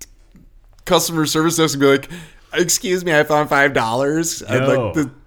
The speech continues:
Speaker 1: yeah, anyone can come and claim it. How can they know who it belongs? It's not like,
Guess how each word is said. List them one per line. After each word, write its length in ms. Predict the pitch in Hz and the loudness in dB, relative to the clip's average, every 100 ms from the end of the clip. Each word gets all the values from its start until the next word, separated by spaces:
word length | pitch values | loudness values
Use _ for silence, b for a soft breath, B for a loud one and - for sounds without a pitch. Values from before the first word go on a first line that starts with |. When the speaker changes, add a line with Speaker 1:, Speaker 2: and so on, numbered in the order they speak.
| - | -4
Speaker 1:
yeah, 440 | 180 120 107 120 - | 0 2 0 -2 -4
anyone 340 | 147 175 151 | 0 2 0
can 140 | 143 127 | -2 -4
come 180 | 143 | -2
and 120 | 131 110 | -2 -6
claim 340 | - 117 143 | -8 -6 -4
it. 100 | 127 | -4
How 160 | 123 127 | -4 -6
can 260 | 139 131 | -4 -4
they 140 | 123 107 | -4 -6
know 280 | 104 113 | -10 -8
who 120 | 117 113 | -6 -6
it 80 | 110 | -8
belongs? 280 | 101 104 | -12 -10
It's 120 | 127 147 | -10 -6
not 100 | 156 | -4
like, 140 | 139 | -6